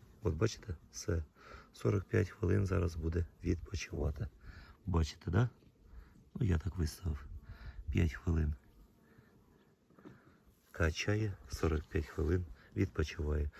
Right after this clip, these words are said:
На ніч включили і не думайте. Сам включиться, сам добере воду. Чудово? Чудово. Хто хоче замовити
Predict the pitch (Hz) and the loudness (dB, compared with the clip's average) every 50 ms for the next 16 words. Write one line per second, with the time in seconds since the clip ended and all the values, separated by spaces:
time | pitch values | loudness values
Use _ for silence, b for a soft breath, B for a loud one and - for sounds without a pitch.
0 | B B B B - 87 87 82 78 78 73 - - - - - - B B B | B B B B 2 4 4 4 4 2 -2 -4 -8 -12 -14 -18 -20 B B B
1 | B B B - - - 104 104 101 95 - - - 120 113 110 107 104 98 - | B B B -20 -4 2 4 6 6 4 2 2 4 4 4 4 2 0 -2 -6
2 | - - - B B B B B B _ - - 180 165 117 90 80 73 73 78 | -12 -20 -20 B B B B B B _ -6 -4 -2 0 2 2 2 2 2 0
3 | 78 78 76 73 - - 85 80 - - - B B B B B B B - - | 0 2 0 -2 -2 -4 -6 -6 -8 -12 -20 B B B B B B B -6 -2
4 | 101 95 80 78 - - 107 113 113 - - - 101 - - 98 92 - - - | 0 2 2 0 0 0 0 0 0 0 -4 -8 -12 -8 -6 -6 -6 -6 -4 -2
5 | - 85 78 73 - 76 73 82 78 98 113 107 98 98 98 92 95 92 - - | -2 -2 0 -2 -2 -2 -2 -2 0 2 2 2 2 2 0 0 0 -2 -4 -8
6 | - - _ _ - - - B B B B B B B - - - 98 117 120 | -14 -20 _ _ -20 -20 -20 B B B B B B B -6 -2 4 6 8 8
7 | 113 95 - - - - - - - - - _ _ _ _ - - _ _ _ | 8 6 2 -4 -10 -20 -20 -20 -20 -20 -20 _ _ _ _ -20 -20 _ _ _
8 | - - - - - - - - 80 76 73 78 73 69 69 67 - - _ B | -20 -20 -20 -20 -18 -8 -4 -2 0 2 2 2 2 2 0 -2 -4 -8 _ B
9 | B B B B B - - - - - 101 95 - - - - 90 92 95 95 | B B B B B 0 2 2 4 4 2 0 -2 -2 0 2 4 4 6 4
10 | 92 90 - - 90 | 4 2 2 0 -2